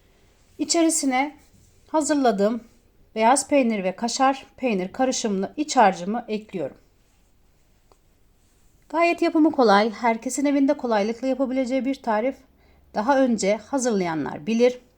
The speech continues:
tava böreğinin lezzetini. Bir de benden izleyin dedim bu güzel lezzeti. Üçüncü yufkamı da iç harcımın üzerine kapatıyorum.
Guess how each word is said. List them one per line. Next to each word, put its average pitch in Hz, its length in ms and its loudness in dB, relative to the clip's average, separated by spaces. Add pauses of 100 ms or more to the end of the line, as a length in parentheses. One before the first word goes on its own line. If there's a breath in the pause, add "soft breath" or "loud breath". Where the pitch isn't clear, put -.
(160)
tava 247 260 0
böreğinin 202 440 0
lezzetini. 214 600 -4 (480)
Bir 302 140 -4
de 208 100 0
benden 165 380 -2
izleyin 196 520 -6
dedim 208 360 -4 (160)
bu 202 60 -10
güzel 220 320 -2
lezzeti. 214 520 -6 (160)
Üçüncü 311 360 0
yufkamı 240 420 -2
da 214 180 0 (1200)
iç 320 180 -6
harcımın 208 380 2
üzerine 214 460 -2
kapatıyorum. 254 680 -6